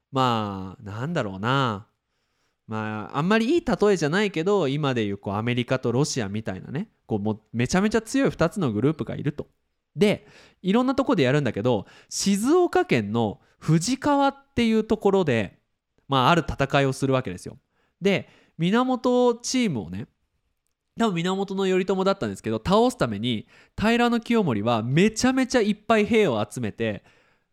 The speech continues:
戦争にする、行くわけなんですよ。で、富士川なんで川なんですけど、朝こう待ってるわけですよ。で、源氏チームは人が少ない。だから勝てないと。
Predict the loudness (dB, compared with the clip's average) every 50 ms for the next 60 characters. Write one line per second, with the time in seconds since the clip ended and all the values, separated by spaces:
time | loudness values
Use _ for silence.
0 | _ _ _ _ _ _ _ _ _ _ _ _ _ _ _ _ -4 0 2 2
1 | 2 2 2 0 0 0 -2 -4 -4 -4 -6 -10 -14 -16 -10 -8 -4 0 0 0
2 | 0 0 -4 -8 -10 -12 -14 -14 -14 -10 -6 -6 -2 0 2 2 2 2 2 2
3 | 4 4 2 2 0 -2 -2 0 2 2 2 2 2 0 -4 -6 -8 -12 -12 -6
4 | -2 0 0 0 0 -2 _ _ _ _ _ _ _ -4 -2 -2 -2 -2 -4 -4
5 | -4 -2 0 0 0 0 0 -2 -2 -2 -4 -6 -8 -10 -12 -12 -14 -16 -18 -20
6 | -20 _ _ _ _ _ -4 0 0 0 0 2 2 2 2 2 0 -2 -2 -2
7 | -2 -2 -2 0 0 0 0 0 -2 -2 -2 -4 -6 _ -20 -20 _ _ _ -16
8 | -8 -2 0 2 2 2 0 -2 -2 -2 0 0 0 -2 -2 -4 -10 _ _ _
9 | _ _ _ _ _ _ _ _ _ _ _ -2 0 0 0 0 0 -2 -2 0
10 | 2 2 2 2 0 -2 -4 -8 -14 -18